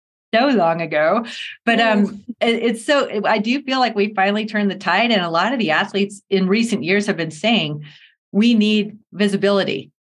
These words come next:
Speaker 1: period, the end." And honestly, when you look at the last couple of years to now, you all were right. It was literally about getting the attention, getting the camera time. I know we're not totally there yet, but I will say, I think that that's a huge reason why this big page has turned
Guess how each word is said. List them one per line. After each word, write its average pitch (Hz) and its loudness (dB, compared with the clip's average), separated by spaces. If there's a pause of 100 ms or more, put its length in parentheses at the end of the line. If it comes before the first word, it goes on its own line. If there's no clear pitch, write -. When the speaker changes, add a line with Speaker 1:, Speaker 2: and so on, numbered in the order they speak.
(160)
Speaker 1:
period, 277 2
the 240 2
end." 190 -2
And 190 0
honestly, 214 -2
when 202 4
you 285 4
look 311 0
at 349 -4
the 233 -2
last 220 2
couple 226 -2
of 196 2
years 226 0
to 185 -4
now, 165 -4 (440)
you 262 2
all 311 2
were 226 2
right. 240 -2 (280)
It 208 0
was 214 0
literally 208 0
about 180 0 (420)
getting 214 2
the 254 2
attention, 202 -4
getting 170 2
the 226 2
camera 208 2
time. 147 -4
I 156 -2
know 202 0
we're 196 2
not 170 -2
totally 190 0
there 143 -2
yet, 254 -2 (340)
but 202 2
I 202 2
will 247 2
say, 233 -2 (340)
I 226 2
think 247 2
that - -6
that's 196 0
a 151 -8
huge 226 0
reason 185 2
why 160 0
this 151 -6
big 170 -6
page 160 -2
has 196 -2
turned 220 0